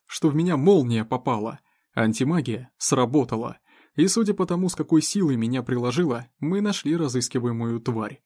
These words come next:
Я даже сказать ничего не успел, а бугай всего одним ударом ноги уже с треском выломал дверь и первым ворвался в комнату. И понеслась душа в рай, а ноги в милицию.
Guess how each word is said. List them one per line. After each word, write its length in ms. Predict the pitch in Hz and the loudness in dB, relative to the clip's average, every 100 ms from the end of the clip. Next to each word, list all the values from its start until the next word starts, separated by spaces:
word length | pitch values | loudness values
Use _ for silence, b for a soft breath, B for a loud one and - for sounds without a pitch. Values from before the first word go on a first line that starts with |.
| b b b b | b b b b
Я 200 | 131 143 | 0 0
даже 180 | 147 | 0
сказать 460 | 139 - 135 147 131 | -2 -2 0 0 0
ничего 280 | 113 - 117 | -4 -2 -2
не 100 | 113 | -2
успел, 520 | 117 - 123 113 135 b | -4 -4 -4 -4 -8 b
а 120 | - 165 | -2 4
бугай 380 | 165 160 180 | 4 4 2
всего 320 | - - 185 175 | 0 0 2 2
одним 260 | 151 170 | 2 0
ударом 320 | 151 151 143 | 2 2 2
ноги 400 | 135 135 170 - B B | 0 0 0 -2 B B
уже 380 | 233 240 156 113 | 2 4 4 0
с 80 | - | -2
треском 480 | 165 208 - 165 | -2 -2 0 0
выломал 360 | 120 170 160 165 | 4 4 4 0
дверь 460 | 135 123 113 107 - b b | -2 -2 -2 -2 -8 b b
и 120 | 135 | -4
первым 380 | 127 226 208 185 | 2 4 4 4
ворвался 480 | 135 123 120 113 123 | 2 2 0 0 -4
в 60 | 123 | -2
комнату. 600 | 147 123 107 - 117 - _ _ - | 0 0 -2 -8 -10 -12 _ _ -2
И 200 | 160 240 | 0 0
понеслась 840 | 226 - 190 180 175 - 123 123 107 | 0 0 2 2 0 0 0 0 0
душа 420 | 113 104 131 120 | -6 -6 -4 -2
в 100 | 110 | -2
рай, 440 | 120 107 107 - b b | -2 -4 -8 -14 b b
а 120 | 170 | -2
ноги 300 | 202 214 147 | 2 4 4
в 60 | 113 | 2
милицию. 720 | 120 117 117 - 127 117 120 | 2 2 -2 -4 -4 -4 -8